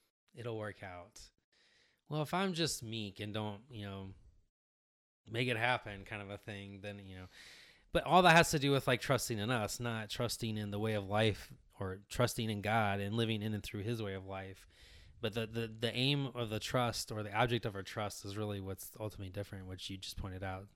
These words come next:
Yeah, that's good. Uh, one other thing that, well, actually, this is one you pointed out. Uh, you pointed out how God tends to call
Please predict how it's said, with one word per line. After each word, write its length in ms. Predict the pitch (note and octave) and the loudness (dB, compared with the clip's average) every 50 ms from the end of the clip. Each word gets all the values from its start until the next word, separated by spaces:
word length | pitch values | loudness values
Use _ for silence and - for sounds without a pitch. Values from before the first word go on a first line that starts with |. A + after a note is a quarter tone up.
| _ _ _ | _ _ _
Yeah, 120 | - G2 G2 | -8 -6 -6
that's 140 | G2+ - - | -6 -6 -6
good. 220 | - G#2 G2 F#2 - - - - - - - - - - - - - _ _ _ _ _ _ - | -4 -4 -6 -6 -8 -14 -20 -20 -20 -20 -20 -20 -20 -20 -20 -20 -20 _ _ _ _ _ _ 2
Uh, 180 | B2 A#2+ B2+ | 4 4 4
one 240 | B2 C#3+ F3+ G#3 G#3+ | 4 6 6 8 10
other 380 | G#3 G3+ F#3+ F3+ E3 D#3 D3 B2 | 10 12 12 12 10 10 8 4
thing 500 | - - D#3 D3+ D3 D3 D3 D3 C#3 A#2+ | 2 4 6 6 8 8 6 4 4 4
that, 420 | A#2 B2 A#2 A#2 A2 G2+ - - - - - - - _ _ _ _ _ - - | 6 6 6 6 4 2 0 -4 -8 -8 -10 -10 -14 _ _ _ _ _ -4 4
well, 100 | C3+ C3 | 6 8
actually, 280 | C#3+ - - B2+ B2 A2+ | 8 8 6 4 4 6
this 220 | A#2+ D3 C#3+ - | 6 6 6 6
is 120 | C#3 A#2+ | 4 4
one 200 | B2 B2+ A#2 A#2 | 4 4 2 2
you 120 | A#2 A#2+ G#2+ | 2 -2 -4
pointed 320 | - - A2 G#2 G#2 G2 | -6 -8 -8 -6 -4 -4
out. 280 | G2 G2 G2+ G2 F2+ - - - - - - - - - _ _ _ _ - | -2 -2 -2 -4 -6 -8 -14 -20 -20 -20 -20 -20 -20 -20 _ _ _ _ -8
Uh, 220 | - - G1+ G1+ - - - _ _ _ - - _ - - _ _ _ - _ - - - - - _ - - | -6 -4 -4 -4 -6 -10 -12 _ _ _ -20 -20 _ -20 -20 _ _ _ -20 _ -20 -20 -20 -20 -20 _ -16 -4
you 180 | - C#3+ D#3+ E3+ | 2 4 4 4
pointed 340 | D3 - - G3 F#3+ E3+ D3 | 4 4 4 6 6 8 10
out 200 | C#3+ C#3+ C#3 G#2 | 10 8 8 6
how 520 | B2+ C3+ B2 A#2 A#2 A2+ A2+ G#2+ G2+ F#2+ - _ _ _ _ _ _ _ _ _ _ _ _ _ _ _ _ - _ - _ _ _ _ _ _ - D3+ - | 4 4 6 6 6 4 2 0 -2 -6 -10 _ _ _ _ _ _ _ _ _ _ _ _ _ _ _ _ -20 _ -20 _ _ _ _ _ _ -20 -4 2
God 320 | - C#3 D3+ E3 D#3+ - | 6 8 8 8 8 6
tends 260 | - D#3 D3+ C#3+ - | 4 2 2 2 2
to 80 | - C#3 | -2 -4
call 720 | - - - B2 A#2+ A#2+ A#2 A#2 A#2 A2+ A2+ A2 G#2+ G#2 | -4 -2 2 4 6 6 8 8 6 6 6 4 2 -2